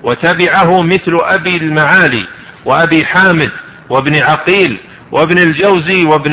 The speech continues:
الخطيب والآمدي ونحو هؤلاء. والأول هو الذي ذكره الشيخ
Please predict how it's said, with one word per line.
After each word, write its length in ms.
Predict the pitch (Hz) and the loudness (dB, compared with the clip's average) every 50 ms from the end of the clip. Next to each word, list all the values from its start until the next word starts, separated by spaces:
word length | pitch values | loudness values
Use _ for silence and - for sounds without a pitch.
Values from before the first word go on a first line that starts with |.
| 151 | 0
الخطيب 640 | 147 139 - 156 151 143 - 180 196 196 196 185 147 - - | -2 -2 -2 -2 -2 0 0 0 2 2 0 -2 -4 -4 -2
والآمدي 760 | 143 151 156 156 - - 185 190 190 180 175 165 156 180 175 160 | 0 0 0 0 0 2 2 2 2 2 0 -2 0 0 0 0
ونحو 400 | 151 160 170 180 185 - - 175 175 160 170 | 2 2 2 0 0 0 0 -2 0 2 2
هؤلاء. 480 | 175 170 175 185 185 202 196 175 - - - - - - - - - - - - - - - - - - | 2 2 2 2 2 2 2 0 -2 -4 -10 -16 -18 -20 -20 -20 -20 -20 -20 -20 -20 -20 -20 -20 -12 -6
والأول 840 | 127 165 190 202 202 - 208 233 233 214 185 180 180 190 208 208 185 - - - - - - - - - - - 190 | -2 -2 0 0 0 0 2 2 2 2 2 2 2 0 0 -2 -6 -12 -16 -20 -20 -20 -20 -20 -20 -20 -8 -2 0
هو 160 | 220 240 240 233 | 0 2 2 2
الذي 260 | 226 220 220 196 208 | 2 2 0 0 0
ذكره 540 | 202 180 196 185 - 190 185 185 185 170 170 | 0 0 -2 -2 0 0 2 2 2 2 2
الشيخ 320 | 156 - - 185 180 160 | 0 -2 -2 -2 -2 -2